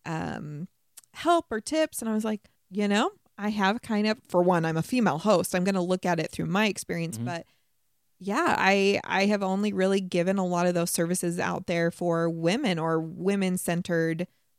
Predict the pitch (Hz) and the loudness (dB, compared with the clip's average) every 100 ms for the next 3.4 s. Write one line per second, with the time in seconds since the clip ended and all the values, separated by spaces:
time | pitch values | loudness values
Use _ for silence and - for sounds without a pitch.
0 | - 170 190 226 247 254 240 240 247 247 | -8 -8 -4 -4 -2 -2 0 2 2 2
1 | 240 226 - 233 269 269 269 269 247 226 | 0 -4 -4 -2 -2 -4 0 2 4 4
2 | 202 208 240 233 254 240 240 262 262 254 | 4 2 0 0 0 0 0 -2 -2 -2
3 | 214 220 208 185 | -2 -2 -2 -4